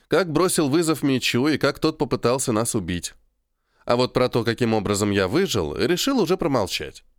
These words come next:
Пусть будет только моей тайной. "Значит, Тамара Астарис, которая говорит, что меч ей дал император? Ты шутишь?" Глаза Паулы удивлённо расширились. "А что тебя смущает?"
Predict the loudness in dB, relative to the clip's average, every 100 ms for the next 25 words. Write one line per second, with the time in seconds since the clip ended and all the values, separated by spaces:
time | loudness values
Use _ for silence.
0 | _ _ _ _ _ 0 0 0 0 0
1 | 0 0 0 0 0 0 -2 -2 -4 -4
2 | -10 -16 _ _ _ _ _ _ _ _
3 | _ _ _ _ -2 0 2 0 -2 0
4 | 0 2 2 2 0 -2 -2 0 0 -2
5 | -2 -2 0 0 0 0 0 0 -2 0
6 | 0 2 0 0 0 2 0 0 0 0
7 | 0 -4 -8 -14 _ _ _ -2 0 2
8 | 0 -2 -4 -6 _ _ _ _ _ _
9 | _ -4 0 2 2 0 2 2 2 0
10 | 0 0 2 2 2 0 0 0 0 -2
11 | -4 -8 _ _ _ _ -8 -4 -2 -2
12 | -2 -2 -2 -4 -4 -4 -6